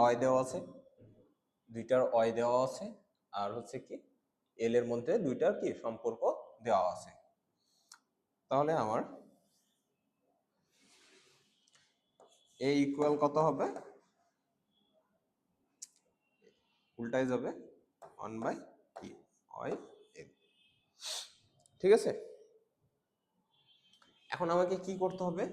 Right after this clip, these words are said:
এ ওয়ান আর এ টু দুইটা তো, তাই না? এ ওয়ান by এ টু। তাহলে এ ওয়ান এর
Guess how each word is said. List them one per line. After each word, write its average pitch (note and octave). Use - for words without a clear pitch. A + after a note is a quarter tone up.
এ -
ওয়ান A#3
আর F3+
এ -
টু G#2
দুইটা E3+
তো, -
তাই C#3+
না? -
এ -
ওয়ান G#3+
by A2+
এ -
টু। F2
তাহলে A2+
এ -
ওয়ান E3
এর E3+